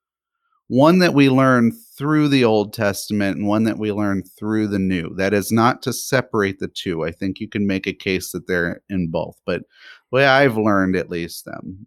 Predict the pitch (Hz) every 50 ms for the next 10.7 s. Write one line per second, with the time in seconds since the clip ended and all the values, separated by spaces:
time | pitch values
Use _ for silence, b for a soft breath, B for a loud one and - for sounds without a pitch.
0 | _ _ - 104 110 123 165 196 170 123 107 98 95 95 95 92 98 110 117 117
1 | _ _ _ _ _ _ _ _ _ _ _ _ _ _ _ - 139 143 147 143
2 | 135 127 127 131 131 135 123 - - 113 101 92 - - - 98 92 90 85 82
3 | 82 82 - _ _ _ _ _ _ _ _ _ _ _ _ _ - 113 113 113
4 | 113 107 104 104 - 107 104 - - - - - - 123 120 120 113 - - 117
5 | 107 101 95 - - - 104 95 95 98 101 98 101 95 - - - 90 80 78
6 | 82 87 87 _ _ _ _ _ _ _ - 90 85 82 - 92 85 82 78 78
7 | - - - - - - - _ _ - 98 98 92 107 135 135 127 107 95 82
8 | - _ _ - 90 98 101 104 104 104 104 104 98 98 95 92 90 87 87 82
9 | - - - - - _ _ _ _ _ _ _ _ _ _ - - 104 101 87
10 | 92 95 90 90 80 85 82 65 57 53 - - -